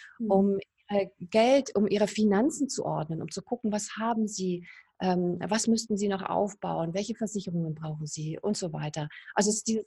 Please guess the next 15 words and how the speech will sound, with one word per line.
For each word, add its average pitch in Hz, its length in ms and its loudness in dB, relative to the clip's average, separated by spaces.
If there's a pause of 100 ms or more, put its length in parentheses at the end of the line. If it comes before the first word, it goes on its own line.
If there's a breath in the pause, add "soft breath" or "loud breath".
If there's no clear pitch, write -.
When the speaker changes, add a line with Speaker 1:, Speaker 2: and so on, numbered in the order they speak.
Speaker 2:
ganze 254 300 2
Spektrum 240 760 0
an 196 280 -2
Geld, 196 360 0
was 208 160 -8
um, 185 340 -4
uns 214 240 0
umgibt, 185 520 -4 (480 soft breath)
äh, 196 200 2
was 196 180 -4
uns 175 200 -4
Sicherheit 214 500 -2
verleiht 185 480 -2
oder 208 200 0
auch 202 180 0